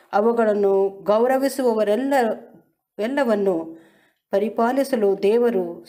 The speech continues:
ಸಮರ್ಥನೆಂದು, ಮತ್ತು ಯಾವನು ದೇವರ ವಾಕ್ಯಾನುಸಾರ ನಡೆಯುವನೋ ಅವನು ಈಗಿನ ಕಾಲದಲ್ಲಿ ಕೆಲವು ಸುಖ ಸೌಕರ್ಯಗಳನ್ನು ಕಳಕೊಂಡರೂ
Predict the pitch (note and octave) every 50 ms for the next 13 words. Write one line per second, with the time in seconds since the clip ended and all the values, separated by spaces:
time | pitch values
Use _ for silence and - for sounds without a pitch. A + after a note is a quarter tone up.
0 | - - G3+ G3 A#3 B3 A#3+ A#3+ A#3 G3+ F#3+ F3+ F3 E3 D#3+ E3 D#3+ D#3+ E3 D#3+
1 | D#3+ - _ _ _ _ _ _ _ _ - B3 B3+ B3 B3 B3 A#3+ A#3 A#3 A3+
2 | A#3 C4 D#4 E4 D#4+ D4+ D4 C#4 C#4 C#4 C4+ B3 B3 - - - A3+ B3+ C4+ C4+
3 | C4 A#3+ A#3+ A3 A3 A3 A3 A3+ A#3 - C4+ B3+ B3+ C4+ C#4 C#4 C#4 - B3 A3+
4 | A3 G#3+ G#3+ G#3+ G#3 G#3 G3+ F#3+ G3 F3+ F#3+ F#3+ F#3 F#3 G3 A3 B3+ C4 G3 -
5 | - - - _ _ _ _ _ _ _ _ _ - A3+ A3+ A#3 A#3 A#3 A3 A3
6 | A#3 C4+ D#4 D#4 D#4 D#4+ D4+ D4+ C#4 - - A3+ G3+ G3 G3+ G3 G3 A3+ A#3 A#3+
7 | G3 D#3+ D#3 D#3+ D#3+ - - - - - _ _ _ - - A#3+ A#3+ A#3+ A#3+ A#3+
8 | A#3 A#3 - C#4 C#4+ - C#4 C4+ C4 B3+ - A#3 G#3+ - - A#3 A#3 A#3+ A#3+ A#3
9 | A3+ G#3+ G#3 G3+ G#3 G#3 G3+ - G3 F#3+ G#3 G3+ G3+ A3 G#3+ A3 G#3+ B3+ B3+ A#3+
10 | -